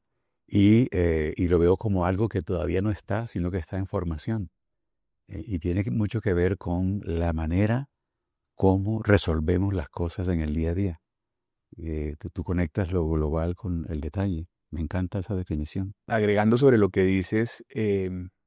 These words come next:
Speaker 2: es muy importante que las personas sueñen la organización, porque ese es un,
Speaker 1: Ah.
Speaker 2: un motivante natural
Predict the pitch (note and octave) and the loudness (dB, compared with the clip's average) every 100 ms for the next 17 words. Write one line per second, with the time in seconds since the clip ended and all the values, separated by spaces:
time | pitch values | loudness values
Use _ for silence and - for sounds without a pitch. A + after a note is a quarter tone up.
0 | _ _ _ - A2+ A#2+ C#3 C#3 - G#2 | _ _ _ -2 0 4 4 4 0 -4
1 | - F#2+ F#2 A2 - A#2 G2 F#2 F#2 - | -2 -2 -2 -6 -4 -2 -2 -4 -6 -10
2 | - F2+ - G2+ G2 G#2+ A#2 - _ _ | -8 -8 -6 -6 -2 -2 -4 -10 _ _
3 | _ - - C3 E3 A2 F2+ E2 E2 - | _ -14 4 6 6 2 0 -6 -10 -12
4 | F2 F2+ F2+ F#2 F#2 G2 - F#2 G#2 G#2+ | -8 -6 -4 -4 -4 -4 -2 -2 -2 -2
5 | - A#2 A#2 A2+ _ - G#2+ A2 A2 G#2+ | 0 0 0 -6 _ -2 0 2 0 -2
6 | G#2+ _ _ _ A#2+ A#2 - G#2 F2+ F2+ | -6 _ _ _ 2 2 4 0 0 -2
7 | G#2 G2 F#2+ F2 F2+ | -4 -6 -4 -4 -4